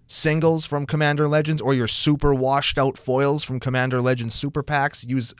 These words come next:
special promo code C C O Fusion five to get five percent off your singles and let them know that their partnership with us is a good one.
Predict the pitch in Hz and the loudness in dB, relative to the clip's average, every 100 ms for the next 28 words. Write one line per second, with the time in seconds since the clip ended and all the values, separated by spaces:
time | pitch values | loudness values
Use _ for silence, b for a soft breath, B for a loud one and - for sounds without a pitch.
0 | - - 214 - 135 - 127 120 113 120 | -12 0 0 2 -2 -2 -2 -2 -4 -4
1 | 107 - 156 151 135 120 139 127 120 185 | -4 -6 -6 -4 -2 -2 -2 -4 0 4
2 | 185 180 - b b 143 139 143 135 135 | 6 6 2 b b -6 2 2 2 0
3 | 131 123 117 113 135 131 123 104 113 113 | 0 0 0 -2 -2 -2 -2 -4 -6 -6
4 | 107 107 101 113 113 b _ - 160 139 | -6 -6 -6 -6 -6 b _ 2 2 4
5 | 135 143 135 135 131 - 107 104 - - | 0 0 0 2 0 0 -2 -4 -8 -16
6 | _ _ - 113 113 113 - 95 95 87 | _ _ -8 -2 -2 -2 -6 -10 -10 0
7 | 131 147 131 85 | 2 4 0 -6